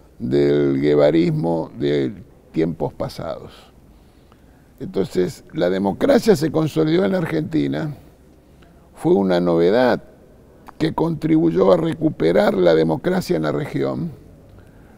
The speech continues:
pero todo el periodo del presidente Alfonsín fue un continuo de incertidumbre, de incertidumbre por saber si íbamos a ser capaces los argentinos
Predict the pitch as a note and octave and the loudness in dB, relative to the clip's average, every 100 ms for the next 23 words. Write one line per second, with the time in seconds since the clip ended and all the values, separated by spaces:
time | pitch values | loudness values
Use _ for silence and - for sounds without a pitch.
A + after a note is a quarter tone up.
0 | - - D3+ D#3 - A3+ C4 B3 G3 E3+ | -10 -4 -2 -2 -2 0 2 2 2 0
1 | - D#3 D#3 D#3+ D#3 D3 C#2+ - C#3+ C3 | -2 0 2 2 2 2 0 -2 -6 -4
2 | - D#3 D#3 D#3 D#3 E3 E3+ - D3 D3 | -2 -2 -2 -2 -2 -2 -4 -4 -4 -4
3 | E3+ - - - - - - D#3+ E3 E3+ | -6 -10 -20 -20 -20 -20 -10 0 2 4
4 | E3 - E3+ F3 - D#3+ D#3+ - A3+ G#3 | 2 -2 -4 -4 -4 -4 -6 -4 -2 0
5 | F3 F#3 D#3+ - - - - D3 D#3 - | 0 -2 -4 -8 -20 -10 -4 -2 -2 -4
6 | D3 C#3 D3 C#3+ A2+ F2+ E2 - - - | -6 -4 -2 -2 -2 -6 -12 -16 -20 -20
7 | _ - - - - A2+ C3+ C#3 D#3 C#3 | _ -20 -20 -20 -12 -6 -4 -2 -2 -2
8 | D#3+ F3+ G3+ F#3 F3+ E3 F3 F3 G3+ F3 | 0 0 2 0 -2 -2 -4 0 4 6
9 | F#3+ F#3 - D#3+ E3+ G3 F#3+ F3+ - D#3 | 6 4 0 -6 -4 0 0 -2 -4 -6
10 | - F#3 - E3+ - F3+ F3+ D3+ D#3 E3 | -4 -4 -2 -2 -2 -2 -2 -4 -4 -6
11 | D3+ F3 E3+ D#3+ D#3 C3+ D#3+ - | -6 -4 -4 -2 -2 -2 -4 -6